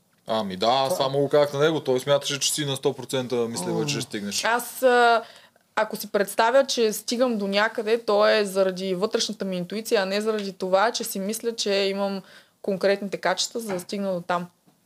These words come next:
Speaker 2: Мгм.
Speaker 3: Вътрешната ми интуиция за Игри на волята, когато заминавах, беше, че, а, ще се върна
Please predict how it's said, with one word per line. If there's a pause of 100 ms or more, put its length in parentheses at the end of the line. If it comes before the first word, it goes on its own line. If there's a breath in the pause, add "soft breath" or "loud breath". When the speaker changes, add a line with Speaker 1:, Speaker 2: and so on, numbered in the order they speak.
Speaker 2:
Мгм.
Speaker 3:
Вътрешната
ми
интуиция
за
Игри
на
волята,
когато
заминавах,
беше, (420 soft breath)
че, (1300)
а,
ще
се
върна